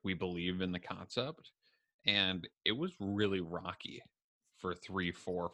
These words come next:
five years, like, real rocky. And every single year we'd look at it and we'd be like, "This is such a waste of money." And then we'd be like, "Who's pulling?"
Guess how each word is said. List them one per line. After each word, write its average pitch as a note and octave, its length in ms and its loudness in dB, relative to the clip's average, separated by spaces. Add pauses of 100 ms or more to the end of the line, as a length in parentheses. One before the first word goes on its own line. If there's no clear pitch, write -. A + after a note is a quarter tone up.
five F2 280 -6
years, - 440 -6 (180)
like, F#2+ 180 0
real F#2+ 580 4
rocky. - 540 -14 (460)
And G2+ 220 -4
every G2+ 200 -2
single A2+ 260 -4
year F#2+ 240 0
we'd F#2+ 140 2
look F2 200 -2
at F2 80 -4
it F2 60 -4
and F2 100 -2
we'd E2+ 100 -2
be E2+ 120 0
like, E2 360 -4 (760)
"This G2 180 -6
is G#2 120 -6
such - 420 -6
a G#2 40 -8
waste E2+ 520 -8
of A#1+ 80 -12
money." A1+ 340 -8 (400)
And G2+ 140 2
then F2+ 80 -2
we'd F2 160 -4
be F2+ 80 0
like, E2+ 180 0 (100)
"Who's G#2+ 180 -2
pulling?" G2 480 -2